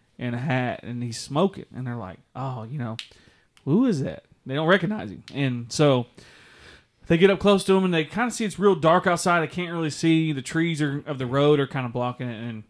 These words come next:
and the, the guy goes, "Y'all, you know, you guys know y'all ain't supposed to be out here at night.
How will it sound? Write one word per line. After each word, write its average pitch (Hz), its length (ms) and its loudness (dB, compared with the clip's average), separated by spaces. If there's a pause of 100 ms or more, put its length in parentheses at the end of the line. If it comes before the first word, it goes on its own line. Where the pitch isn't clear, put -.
(880)
and 127 120 -4
the, 117 260 -4
the 120 120 -8
guy 131 240 0
goes, 107 440 -6
"Y'all, 123 220 -4
you 131 160 -4
know, 170 120 -4
you 131 160 -8
guys 160 200 -4
know 147 200 -6
y'all 117 260 -6
ain't 117 100 -12
supposed 123 200 -10
to - 60 -14
be 107 80 -6
out 110 140 -6
here 98 120 -12
at 87 100 -16
night. 87 260 -16